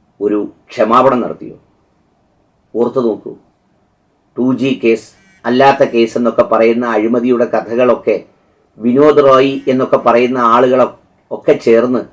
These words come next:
എഴുതി പിടിപ്പിച്ച് വലിയ സംഭവമാക്കി മാറ്റി, അണ്ണാ ഹസാരെയെ പോലെ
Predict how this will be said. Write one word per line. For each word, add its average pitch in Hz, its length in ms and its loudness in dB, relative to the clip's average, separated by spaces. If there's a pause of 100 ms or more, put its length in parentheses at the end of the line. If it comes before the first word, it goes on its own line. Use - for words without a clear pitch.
(400)
എഴുതി 135 360 2 (100)
പിടിപ്പിച്ച് 123 480 -2 (440)
വലിയ 131 260 4 (140)
സംഭവമാക്കി 123 760 2
മാറ്റി, 117 300 -6 (800)
അണ്ണാ 151 280 2
ഹസാരെയെ 135 520 4
പോലെ 117 240 4